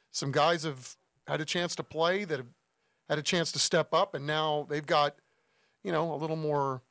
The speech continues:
wisdom in terms of what they're able to see on the course or on the, uh, the field of play because of, you know, the experience that they've gained.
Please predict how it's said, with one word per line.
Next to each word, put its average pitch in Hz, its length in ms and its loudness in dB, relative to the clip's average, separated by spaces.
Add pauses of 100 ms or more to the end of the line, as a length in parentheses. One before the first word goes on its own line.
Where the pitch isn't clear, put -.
(380)
wisdom 180 560 -2 (160)
in 151 120 -6
terms 165 340 -4
of 135 380 -6 (540)
what 151 140 0
they're 160 140 2
able 156 200 0
to 143 80 -6
see 160 200 -2
on 143 140 0
the 131 80 -6
course 175 580 -6
or 131 140 -2
on 131 120 -2
the, 127 140 -4
uh, 120 240 -4
the 123 160 -8
field 151 260 -4
of 139 80 -8
play 160 200 0
because 147 360 -2
of, 117 220 -12 (420)
you 160 80 0
know, 147 60 2
the 143 80 0
experience 156 500 -4
that 185 80 -12
they've 196 160 -2
gained. 196 300 -4